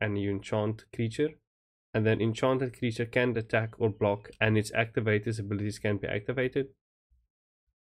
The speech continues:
So you basically enchant what, um, any, any creature that has a, um, uh, activated ability, and then they can't use that.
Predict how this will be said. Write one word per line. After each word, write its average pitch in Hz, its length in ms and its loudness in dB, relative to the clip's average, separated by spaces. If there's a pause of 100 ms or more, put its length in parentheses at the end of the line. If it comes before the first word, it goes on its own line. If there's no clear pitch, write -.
(200)
So 127 180 0
you 120 160 4
basically 120 440 4
enchant 110 500 2
what, 98 320 -2 (180)
um, 101 440 -4 (520)
any, 127 600 4 (500)
any 131 360 4 (200)
creature 120 320 0
that 107 180 4
has 101 240 0
a, 98 400 -2
um, 95 220 -6
uh, 92 260 -4 (100)
activated 113 540 -2
ability, 117 440 2
and 101 180 0
then 98 120 0
they 95 100 0
can't 98 280 -4
use 104 300 -4
that. 120 220 -4